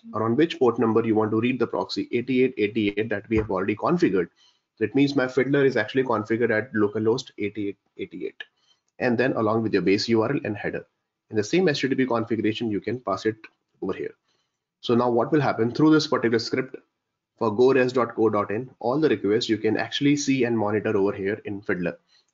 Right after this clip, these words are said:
You can see the live traffic, you can see it over here. So let's see how to do this. So I'm going to execute this particular simulator,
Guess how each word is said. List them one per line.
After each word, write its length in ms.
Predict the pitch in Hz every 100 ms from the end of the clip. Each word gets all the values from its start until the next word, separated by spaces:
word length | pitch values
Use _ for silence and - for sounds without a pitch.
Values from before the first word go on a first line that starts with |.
| -
You 100 | 98
can 140 | 110
see 100 | 110
the 100 | 151
live 260 | 131 107 -
traffic, 320 | 110 107 135
you 100 | 117
can 160 | 113 110
see 140 | 107
it 80 | 104
over 180 | 90 85
here. 180 | 80 - _ _ _ _
So 160 | - 139
let's 200 | 170 160
see 100 | 160
how 280 | 151 113 107
to 260 | 143 165 _ _ -
do 120 | 139 90
this. 200 | 82 -
So 120 | 110
I'm 100 | 110
going 160 | 147
to 80 | 165
execute 420 | 123 120 131 147
this 140 | 135 127
particular 320 | 120 110 113
simulator, 540 | 113 110 104 95 139